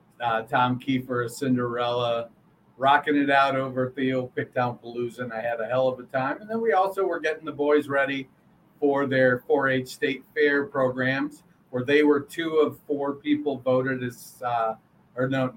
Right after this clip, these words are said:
they were, their four H county fair projects done, and they were two of four people at the Franklin County Fair that were voted as state fair alternates.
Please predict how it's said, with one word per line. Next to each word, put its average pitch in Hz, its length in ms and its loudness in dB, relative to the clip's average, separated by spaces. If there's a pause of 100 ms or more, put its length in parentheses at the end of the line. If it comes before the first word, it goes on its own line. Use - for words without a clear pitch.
they 143 160 -2
were, 131 220 -6 (120)
their 127 180 -2 (100)
four 160 260 4
H 143 400 0
county 170 460 0
fair 113 500 -2 (580)
projects 123 640 0
done, 117 480 -2
and 127 140 0
they 131 140 4
were 131 200 -2
two 151 380 -2
of - 200 -8
four 135 520 0 (360)
people 147 380 2
at 131 260 0
the 127 100 -6
Franklin 131 500 -2
County 123 440 -2
Fair 117 440 0
that 117 200 -2
were 135 200 -2
voted 143 340 0
as 151 180 2
state 151 360 -2
fair 156 200 0
alternates. 135 720 -6